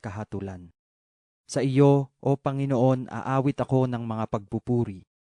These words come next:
Ako'y magpapakapantas sa sakdal na lakad. O kailan ka pasa sa akin?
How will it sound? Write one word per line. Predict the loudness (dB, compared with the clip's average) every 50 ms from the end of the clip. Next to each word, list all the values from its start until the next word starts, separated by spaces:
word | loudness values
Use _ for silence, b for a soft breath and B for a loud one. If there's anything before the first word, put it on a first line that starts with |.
| _ _ _ _ _ _ _ _ _ _ _ _ _ _ _ _ _ _ _ _ _ _ -20
Ako'y | -4 0 2 2 4
magpapakapantas | 2 0 -2 -2 -2 -2 0 0 -2 -2 -2 -2 -2 -2 -4 -2 -2 -2 -2 -2 -2 -4
sa | -4
sakdal | -4 -4 -6 -8 -6 -6 -4 -4 -4
na | -4 -6 -6
lakad. | -4 -6 -6 -8 -8 -12 -16 -18 -20 -20 _ _ _ _ _ _ _ _ _ _ _ _ _ _
O | -6 -4
kailan | -2 -2 -2 0 -2 -2 -4 -4
ka | -2 -2 -2 -2 -2
pasa | -4 -4 -4 -6
sa | -6 -6 -6 -4 -4 -6
akin? | -6 -8 -10 -12 -12 -12 -14